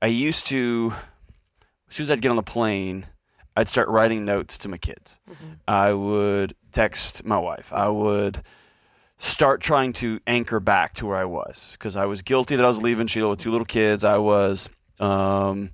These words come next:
Speaker 1: guilty I was gonna get to stay in a hotel by myself and
Speaker 2: Mm-hmm.
Speaker 1: sleep and all those things. And it occurred to me a couple of years ago, "Oh, I'm dishonoring whatever group I'm going to speak to. I am not helping them at home at all. I am making a choice to be more miserable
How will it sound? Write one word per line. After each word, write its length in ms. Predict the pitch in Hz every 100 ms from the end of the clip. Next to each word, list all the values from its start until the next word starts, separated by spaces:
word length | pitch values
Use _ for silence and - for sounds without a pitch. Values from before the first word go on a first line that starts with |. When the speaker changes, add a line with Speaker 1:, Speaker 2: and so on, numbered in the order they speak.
| - _ -
Speaker 1:
guilty 280 | 131 127 131
I 40 |
was 80 | 117
gonna 180 | 120 117
get 120 | 117
to 40 | -
stay 120 | 127
in 80 | 135
a 20 |
hotel 260 | 135 135 117
by 100 | 123
myself 380 | 135 120 95 123
and 80 |
Speaker 2:
Mm-hmm. 100 | -
Speaker 1:
sleep 280 | 110 101 104
and 60 | 107
all 80 | 104
those 120 | -
things. 180 | 71 - - - - - _ -
And 120 | 117
it 220 | 120 113 _ -
occurred 340 | 120 - 151
to 60 | 139
me 460 | 123 120 117 113 101
a 60 | 95
couple 240 | 135 113
of 60 | 104
years 260 | 117 104
ago, 440 | 98 90 87 85 - _ _ _ _ _
"Oh, 120 | 117 -
I'm 220 | 143 160
dishonoring 680 | 143 135 135 123 117 113 113
whatever 480 | 110 120 131 127 117
group 240 | 123 117
I'm 120 | 113
going 140 | 110 110
to 60 |
speak 260 | - 104 -
to. 320 | - 87 92 - -
I 200 | 95 110
am 580 | 113 110 110 104 101 95 - _ _
not 240 | - 370 381
helping 540 | - 165 175 147 120
them 220 | 110 127 117
at 100 | -
home 280 | 120 123 110
at 100 | 85
all. 320 | 101 80 - - -
I 120 | 120 131
am 140 | 123
making 280 | 135 139 131
a 60 | 120
choice 300 | 127 120 -
to 100 | 101
be 140 | 104
more 180 | 101 95
miserable 640 | 78 - - 76 - -